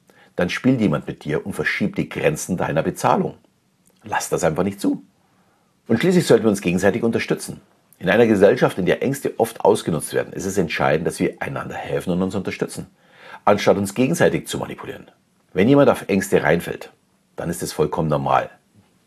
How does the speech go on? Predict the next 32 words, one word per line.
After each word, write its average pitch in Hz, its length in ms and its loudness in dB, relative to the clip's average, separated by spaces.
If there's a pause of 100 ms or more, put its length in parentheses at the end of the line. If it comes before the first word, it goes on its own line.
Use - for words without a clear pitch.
(140)
wie - 140 -14
ich - 100 -16
ja 69 240 -2
jetzt - 200 -14
hier - 140 -8
schon - 160 -6
ausführlich - 320 -6
erklärt 87 320 6
habe. - 200 -2 (800)
Wenn 87 180 6
wir 90 180 8
jetzt - 280 0
dagegen 101 400 0
sprechen, - 400 -4 (580)
dann - 180 -2
wird 92 140 0
sich 123 120 -6
das - 160 0
eher 76 260 -2
verstärken. - 500 -6 (640)
Versuch 113 300 2
mal, 107 100 4
die - 100 0
Ängste 113 320 0
durch 95 200 -2
Fragen 131 520 -2
aufzulösen. - 580 -6 (580)
Damit 92 240 2
muss 196 160 -2
der 98 400 4
oder - 160 -14
die, 80 320 -8